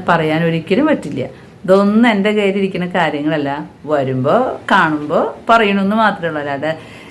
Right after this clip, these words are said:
"ഞങ്ങളുടെ ഇന്ന ആൾ മരിച്ചിട്ടുണ്ട്, അതെവിടെയാ കിടക്കണേ, അതിൻ്റെ ഒരു സ്ഥിതി എന്താ?" ഉം, അതൊന്നും എൻ്റെ സർക്കിളിൽ പെട്ട കാര്യങ്ങളേ അല്ല. പ്രാർത്ഥിച്ചുകൊണ്ടിരിക്കുമ്പോ ഇങ്ങനെയൊക്കെ കാണുമ്പോ ചോദിക്കും, അത്രയേ ഉള്ളൂ.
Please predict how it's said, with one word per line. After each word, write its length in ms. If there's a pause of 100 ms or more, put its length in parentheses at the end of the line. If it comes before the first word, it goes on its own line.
(100)
"ഞങ്ങളുടെ 240
ഇന്ന 180
ആൾ 140
മരിച്ചിട്ടുണ്ട്, 840
അതെവിടെയാ 480
കിടക്കണേ, 640
അതിൻ്റെ 260
ഒരു 80
സ്ഥിതി 280
എന്താ?" 200
ഉം, 640
അതൊന്നും 540
എൻ്റെ 340 (400)
സർക്കിളിൽ 420
പെട്ട 220
കാര്യങ്ങളേ 760
അല്ല. 280 (680)
പ്രാർത്ഥിച്ചുകൊണ്ടിരിക്കുമ്പോ 1080 (440)
ഇങ്ങനെയൊക്കെ 440
കാണുമ്പോ 300
ചോദിക്കും, 720
അത്രയേ 340
ഉള്ളൂ. 180